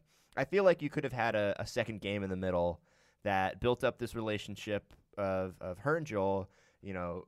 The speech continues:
more about Tommy, more about Dina, more about Jesse, and got us involved more with these characters so that in this second game, when all this shit happens,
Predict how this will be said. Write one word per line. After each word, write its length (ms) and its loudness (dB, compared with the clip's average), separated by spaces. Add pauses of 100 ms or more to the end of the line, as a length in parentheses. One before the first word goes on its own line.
(140)
more 300 -2
about 340 -2
Tommy, 600 0
more 200 2
about 300 0
Dina, 280 -4
more 140 -2
about 180 2
Jesse, 640 -4 (280)
and 440 -2 (200)
got 220 2
us 360 -2 (480)
involved 460 6
more 180 2
with 140 0
these 200 -6
characters 580 2
so 120 -2
that 180 2
in 100 -2
this 160 -6
second 360 -4
game, 200 -4
when 120 -4
all 160 4
this 160 -2
shit 360 -8
happens, 800 -4